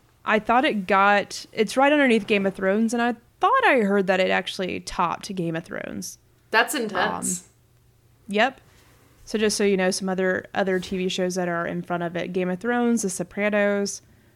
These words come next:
Speaker 1: Cosmos, Avatar, The Last Airbender,
Speaker 2: Yeah.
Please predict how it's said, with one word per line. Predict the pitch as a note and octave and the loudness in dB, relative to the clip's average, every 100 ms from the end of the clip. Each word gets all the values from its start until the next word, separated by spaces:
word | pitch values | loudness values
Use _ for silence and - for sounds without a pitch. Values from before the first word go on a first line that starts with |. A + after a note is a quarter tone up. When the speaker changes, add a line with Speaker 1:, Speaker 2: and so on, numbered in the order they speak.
| _ - | _ -10
Speaker 1:
Cosmos, | - G#3 G3+ G#3+ G3 F#3+ F#3+ F#3+ - - | -2 -2 0 -2 0 0 0 -2 -6 0
Avatar, | F3+ F#3+ G3 G3 F#3 F#3 | 2 2 0 0 0 0
The | F3 | -2
Last | C#3+ - | -4 -4
Airbender, | F#3+ G3 G3+ G3 G3 G3 G3 G3 G3+ A3 | -2 0 0 0 -2 0 0 2 0 -2
Speaker 2:
Yeah. | G3 F#3+ F#3 | -4 -2 -6